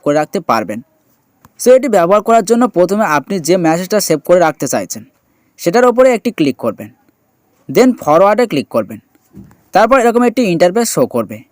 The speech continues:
এখান থেকে শত উপরে সেম মেসেজ চ্যাটটি সিলেক্ট করে নেবেন। So এরপর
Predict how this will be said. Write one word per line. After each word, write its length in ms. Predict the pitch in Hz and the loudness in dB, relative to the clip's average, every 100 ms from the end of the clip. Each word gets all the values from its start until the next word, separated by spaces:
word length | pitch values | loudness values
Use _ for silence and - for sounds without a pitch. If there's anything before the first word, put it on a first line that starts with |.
| _ _ _ _ _ _ - | _ _ _ _ _ _ -6
এখান 160 | 160 240 | 0 2
থেকে 120 | 262 | 2
শত 260 | 247 160 156 220 | 2 0 2 2
উপরে 160 | 214 240 | 4 0
সেম 240 | 214 202 202 165 | 0 -2 0 0
মেসেজ 260 | 170 208 185 | -2 -4 0
চ্যাটটি 260 | 180 180 226 - | 0 2 -2 -2
সিলেক্ট 220 | 151 131 | -2 -2
করে 100 | 120 107 | -4 -4
নেবেন। 200 | 104 110 _ _ _ _ _ _ | -8 -14 _ _ _ _ _ _
So 100 | - 233 247 | 2 4 2
এরপর 240 | 240 | 2